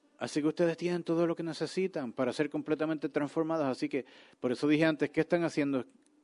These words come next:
con ese poder? Es por esa razón que los próximos versos, Pa-, Pedro dijo, "Por esta razón, hagan todo el esfuerzo posible para añadirle a su fe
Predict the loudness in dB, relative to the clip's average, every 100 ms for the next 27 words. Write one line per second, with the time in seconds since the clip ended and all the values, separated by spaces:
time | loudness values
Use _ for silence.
0 | -6 -2 0 0 0 0 0 -2 -6 -2
1 | 2 2 2 0 -2 -6 -14 -16 _ -20
2 | -20 -4 -4 -2 -2 -2 -2 -2 -2 -6
3 | -6 -12 -10 -8 -8 -8 _ _ _ _
4 | 0 2 0 0 -2 -4 -6 -4 -6 -6
5 | -10 -16 -20 _ _ _ _ _ _ _
6 | _ _ _ _ _ _ _ _ _ _
7 | _ _ -4 -2 -2 -4 -8 _ _ 4
8 | 6 6 6 4 0 -2 4 6 6 2
9 | -2 0 2 4 2 -2 -4 -4 -4 2
10 | 2 4 2 0 0 0 2 4 4 4
11 | 0